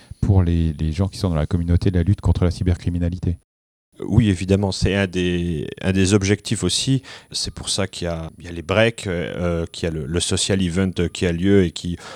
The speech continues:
Speaker 2: dure quand même jusqu'à minuit, euh, pour que les personnes puissent échanger, et généralement dure bien plus, euh,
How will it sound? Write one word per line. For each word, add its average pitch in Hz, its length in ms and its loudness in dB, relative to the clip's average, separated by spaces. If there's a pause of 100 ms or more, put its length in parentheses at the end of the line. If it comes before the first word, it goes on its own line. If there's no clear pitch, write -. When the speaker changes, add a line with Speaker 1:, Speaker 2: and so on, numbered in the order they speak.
(440)
Speaker 2:
dure 82 240 -6
quand - 100 -2
même 95 160 2
jusqu'à 87 320 -2
minuit, 98 480 6
euh, 90 80 6
pour - 180 -2
que - 120 -2
les 87 100 0
personnes 92 340 -2
puissent 90 220 -4
échanger, 95 480 0 (100)
et 95 60 4
généralement 98 580 2
dure 90 220 0
bien 85 340 0
plus, - 440 -4
euh, 85 180 2